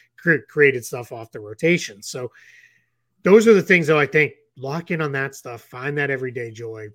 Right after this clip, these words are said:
find joy in the grind and the process again, and everything will start to clean itself back up.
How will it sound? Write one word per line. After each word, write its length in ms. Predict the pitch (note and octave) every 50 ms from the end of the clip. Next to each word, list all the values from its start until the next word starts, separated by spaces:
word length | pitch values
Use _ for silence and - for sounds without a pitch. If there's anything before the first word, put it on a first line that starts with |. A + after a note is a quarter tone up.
| _ _
find 360 | _ _ B2 B2 C3 C#3+ C#3+
joy 280 | B2+ C3+ C3 C3 C3
in 80 | C3 B2
the 80 | B2 A2+
grind 360 | A#2 B2 A#2+ A#2 A#2+ A#2+ A#2
and 100 | A2+ G#2+
the 60 | G#2
process 540 | - - C3+ C3 C3+ C3 - - G#2+ - -
again, 260 | A#2 G#2+ A2 G2+ G2
and 120 | G#2 A2 B2
everything 400 | C3+ D3 C#3 C#3 B2+ - B2+ A2+
will 100 | G#2+ G#2
start 280 | - - - A#2 A2
to 80 | - _
clean 260 | _ - C3 A2 G2
itself 340 | F2+ - - C#3+ G2+ - _
back 200 | - G#2 F2 - _ -
up. 160 | G#2+ - _